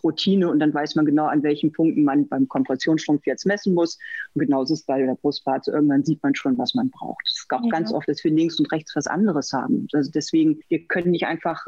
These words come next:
Speaker 1: wie mit der Gießkanne M rausgeben und allen das Gleiche geben. Ich habe wirklich, wirklich häufig, dass Frauen links und rechts eine andere Brustwarzengröße haben.
Speaker 2: Ja.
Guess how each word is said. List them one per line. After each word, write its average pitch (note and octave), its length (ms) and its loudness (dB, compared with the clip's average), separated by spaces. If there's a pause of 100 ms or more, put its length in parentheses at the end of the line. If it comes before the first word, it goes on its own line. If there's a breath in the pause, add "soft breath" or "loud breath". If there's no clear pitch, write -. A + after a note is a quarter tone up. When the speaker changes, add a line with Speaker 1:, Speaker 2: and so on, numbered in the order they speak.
Speaker 1:
wie E3 160 2
mit D#3+ 180 2
der D3+ 80 0
Gießkanne D3+ 680 -2
M F#3 240 2
rausgeben G3 760 2
und - 400 -2
allen D#3+ 220 2
das D3 160 -2
Gleiche D#3 360 0
geben. E3+ 320 2
Ich - 180 -4
habe - 100 -6 (280)
wirklich, F#3+ 540 0
wirklich E3+ 340 -2
häufig, D#3+ 300 -2
dass - 160 -4
Frauen D3+ 340 2
links C#3+ 220 2
und F3+ 140 0
rechts F3 280 -6
eine - 80 -2
andere G3+ 180 0
Brustwarzengröße C3+ 920 -2
haben. C3 300 -6 (140)
Speaker 2:
Ja. A#3+ 180 0